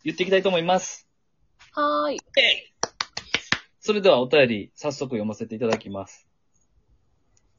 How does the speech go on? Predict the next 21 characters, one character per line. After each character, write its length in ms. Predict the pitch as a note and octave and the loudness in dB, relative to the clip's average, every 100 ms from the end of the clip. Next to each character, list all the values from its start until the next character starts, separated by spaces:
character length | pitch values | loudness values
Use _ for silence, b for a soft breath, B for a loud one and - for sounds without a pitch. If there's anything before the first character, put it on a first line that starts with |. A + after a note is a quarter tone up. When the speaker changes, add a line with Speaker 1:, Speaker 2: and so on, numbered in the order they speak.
| - | -10
Speaker 1:
え 60 | |
っ 40 | C#3 | -2
と、 260 | C#3+ B2 B B B B B B - - | -2 -2 B B B B B B -20 -6
ち 60 | - | 2
ょ 20 | |
っ 40 | A#3 | 4
と 140 | - - - | 4 0 -6
名 160 | F3 A#3+ | 4 8
前 300 | C4+ C4+ B3+ | 8 10 8
が 100 | B3 | 8
読 320 | A3 G#3+ C#3+ | 8 6 6
め 100 | C#3+ | 4
な 100 | D#3+ | 6
い 40 | A#2+ | 4
ん 40 | |
で 80 | G#2+ | 2
す 100 | - | -4
け 40 | |
ど、 60 | G#2 | -2
多 140 | G3+ | 0
分、 200 | D#3+ A#2+ | 0 -2